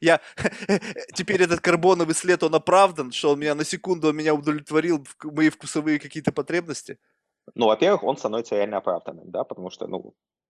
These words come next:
Speaker 2: по сути, ты не выбросил яблоко. А во-вторых,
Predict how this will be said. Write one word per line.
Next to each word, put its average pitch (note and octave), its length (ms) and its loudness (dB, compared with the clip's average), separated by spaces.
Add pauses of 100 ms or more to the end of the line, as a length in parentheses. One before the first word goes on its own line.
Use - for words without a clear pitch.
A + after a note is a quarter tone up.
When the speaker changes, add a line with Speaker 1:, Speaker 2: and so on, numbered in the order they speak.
(140)
Speaker 2:
по A#2+ 100 2
сути, C#3 220 -6
ты A#2 100 -4
не G#2+ 100 0
выбросил G2+ 340 2
яблоко. F#2+ 420 0 (320)
А A2+ 100 2
во-вторых, C#3 400 0